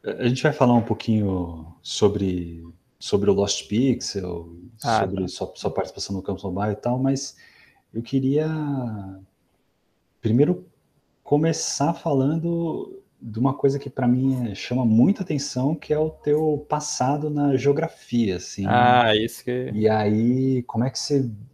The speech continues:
Speaker 1: geografia, programação, jogos, co-, como que é?
Speaker 2: <laughs>
Speaker 1: Fa-, fala um pouco disso, assim, porque esse definitivamente é um, é um, é um histórico muito peculiar, assim.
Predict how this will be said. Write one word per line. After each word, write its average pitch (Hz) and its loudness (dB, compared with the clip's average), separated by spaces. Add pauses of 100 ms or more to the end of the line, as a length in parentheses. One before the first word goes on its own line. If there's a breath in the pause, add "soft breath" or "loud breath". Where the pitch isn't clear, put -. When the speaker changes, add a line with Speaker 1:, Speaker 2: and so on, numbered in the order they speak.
(580)
Speaker 1:
geografia, 127 0 (540)
programação, 113 2
jogos, 120 -2
co-, - -4
como 220 2
que 208 -4
é? 131 -4
Speaker 2:
<laughs> - -2
Speaker 1:
Fa-, - -6
fala 180 4
um 226 8
pouco 160 2
disso, 110 2
assim, 98 -4
porque - -6
esse 117 0
definitivamente 143 2
é 147 2
um, 123 0 (1200)
é 110 -4
um, 117 2
é 107 0
um 120 8
histórico 123 0 (420)
muito 147 2
peculiar, 113 0
assim. 87 -8